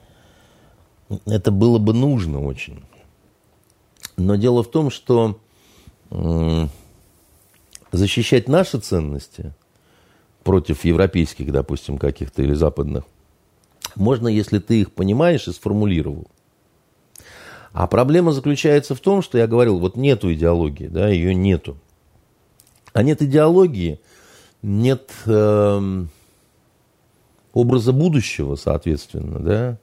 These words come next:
нет, э, системы ценностей внятной, нет понятия, что такое хорошо, что такое плохо,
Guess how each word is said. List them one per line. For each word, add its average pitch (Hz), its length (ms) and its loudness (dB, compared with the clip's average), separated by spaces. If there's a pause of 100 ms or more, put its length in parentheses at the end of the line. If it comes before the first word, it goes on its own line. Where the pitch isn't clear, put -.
(680)
нет, 113 640 2
э, 123 260 4
системы 131 460 -2
ценностей 156 640 0
внятной, 80 540 -2 (460)
нет 107 380 0
понятия, 135 500 2
что - 160 -12
такое 127 300 0
хорошо, 127 400 0
что 127 180 -6
такое 127 320 2
плохо, 147 680 0